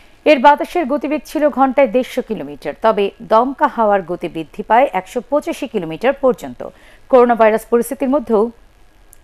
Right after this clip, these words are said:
নিরাপদ আশ্রয়ে ছুটতে হয় সাধারণ গ্রামবাসীকে। প্রদেশের স্কুল ভবনগুলোকে আপাতত আশ্রয় কেন্দ্র হিসেবে ব্যবহার করা হচ্ছে। আশ্রয় কেন্দ্রে দুর্গতরা গাদাগাদি করে থাকায় ভাইরাস সংক্রমণ বৃদ্ধির আশঙ্কাও করা হচ্ছে।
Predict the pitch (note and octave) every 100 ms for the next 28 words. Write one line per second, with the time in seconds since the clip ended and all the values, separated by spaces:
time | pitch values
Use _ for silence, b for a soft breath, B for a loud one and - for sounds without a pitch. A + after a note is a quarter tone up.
0 | _ A3 B3+ C#4 C4+ A3 G#3+ - A#3 A3+
1 | - - B3 - - A#3 F3+ E3 - F3
2 | D#3+ D3+ E3 G#3 F#3 C3 - - D#3+ B
3 | B - D#4 C#4 F4 E4 - D4 E4 B3+
4 | C4+ C4 C4 C4 C4+ C4+ B3+ A#3 C4 C4
5 | B3+ B3 B B A#3+ A3 - D4 A#3+ F3
6 | D#3 E3 - F#3+ D#3+ E3 D3 E3+ - C3
7 | B2+ D3+ - D3 - F3 F3 F#3+ E3 F#3
8 | F#3+ B3+ B B B B B B A#3 D4+
9 | D4+ D#4 D4+ D4 A#3+ A3 C#4+ D#4 D#4 -
10 | D4 C#4+ C4+ C4+ A3 A3 A#3+ C#4+ - -
11 | B3+ A#3+ C#4 B3+ A#3 A#3+ - G#3+ F#3 -
12 | - F#3 - D#3+ D3 F3+ - C3 A#2+ C3+
13 | - -